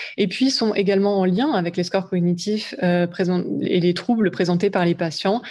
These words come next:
ce qui nous laisse penser qu'une synthèse multimodale de ces différentes informations permettra de mieux comprendre, permet de mieux comprendre et d'identifier le profil cognit-,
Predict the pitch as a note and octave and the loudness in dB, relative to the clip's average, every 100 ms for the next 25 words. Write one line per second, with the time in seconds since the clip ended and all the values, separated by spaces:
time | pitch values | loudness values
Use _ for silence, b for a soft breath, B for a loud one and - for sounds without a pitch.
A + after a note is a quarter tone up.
0 | B B - - A3 A#3+ D4 - A#3+ - | B B -12 0 2 4 2 0 -2 0
1 | C#4 C#4 F#3+ - F#3+ G3+ A3 F3 F3 A3+ | 0 2 0 0 0 2 2 2 4 4
2 | B3+ - G#3+ F#3 G#3+ D#4+ B3+ F3 G3 F3 | 2 0 0 2 4 2 2 0 -4 -2
3 | F#3+ F3+ F3 F3 F3 F3 E3+ A3+ B3 G3 | -2 0 0 -2 -2 -4 -2 -2 0 0
4 | F3+ F3 G#3 A3 F#3+ E3+ G3+ C4 A#3 F#3 | 0 -2 0 0 0 2 2 0 -2 -4
5 | F#3 A3 A3+ F#3+ F#3+ D#3+ F3 C4 B3+ F#3 | -2 -2 0 0 0 0 0 0 -2 -6
6 | - F#3 A#3 A#3 B B - G3 F#3+ F#3 | -2 0 0 -2 B B -2 0 2 2
7 | F#3 F3+ A3+ A#3+ G#3 F#3+ - F3+ G#3 G#3 | 0 -4 0 2 2 0 -2 -4 -2 -2
8 | - G3 F3 F#3 F3+ - | -2 0 2 2 0 -10